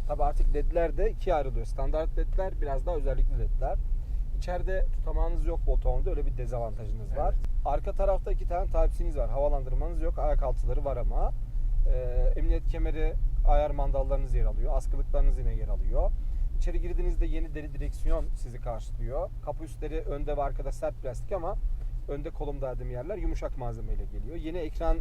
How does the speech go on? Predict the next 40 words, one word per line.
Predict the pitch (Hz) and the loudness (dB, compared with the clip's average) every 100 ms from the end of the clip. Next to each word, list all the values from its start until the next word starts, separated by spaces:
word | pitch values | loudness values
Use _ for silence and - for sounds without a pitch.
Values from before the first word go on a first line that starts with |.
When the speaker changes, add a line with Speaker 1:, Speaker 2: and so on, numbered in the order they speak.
| - | 0
Speaker 1:
tipi | 147 147 | -4 -6
geliyor | 131 117 110 | -6 -6 -6
bu | 110 | -6
otomobilde | 107 113 110 113 160 214 - - - - - - | -4 -2 2 2 2 -2 -4 -8 -8 -8 -6 -4
ve | 127 | -2
H | 117 156 160 | -2 0 0
I | |
led | 151 | 0
kadran, | - 156 143 160 220 - - - - | -2 -4 -2 -4 -4 -6 -2 0 0
e, | 120 | -4
yani | 120 113 113 117 - | -6 -4 -4 -4 -2
dijital | - - 185 | -2 0 0
kadran | - 139 - 185 214 - - - - | 0 0 0 -2 -4 -8 -8 -8 -8
standart | - 165 165 160 151 | -6 -6 -2 -2 -2
olarak | 131 117 - | -6 -6 -6
geliyor. | 123 202 202 | -6 -4 -4
Bu | 165 135 143 | -4 -6 -4
güzel | 139 147 123 | -2 -4 -4
bir | 170 - | -4 0
detay. | - 131 135 - - - - - | 0 -2 -4 -4 -6 -8 -8 0
Şurada | - 151 | 0 0
mesela | 143 131 147 131 | -2 -4 -4 -6
view | 147 151 - | -10 -12 -12
tuşu | 123 151 | -12 -8
var. | 151 | -6
Buna | 160 143 | -6 -6
bastığınız | 143 135 147 | -6 -8 -10
zaman | 131 120 | -10 -10
da | 135 | -10
kadranları | - 135 131 120 120 160 - - - - - - | -8 -8 -8 -10 -8 -8 -10 -14 -16 -16 -16 -14
şöyle | - 117 151 | -12 -12 -12
değiştirebiliyorsun. | 139 135 - 123 151 131 127 - 117 | -14 -14 -14 -14 -14 -12 -14 -14 -14
Hatta | 127 127 117 | -12 -12 -12
sonradan | 143 127 131 | -12 -12 -12
yazdığında | 131 127 113 113 151 | -12 -12 -12 -14 -14
bunları | 131 131 123 | -12 -12 -8
daha | 131 | -10
farklı | 123 117 - | -10 -14 -14
halde | 113 170 | -14 -14
getirebiliyorsun. | 135 120 127 110 107 - 170 | -14 -12 -12 -12 -14 -14 -16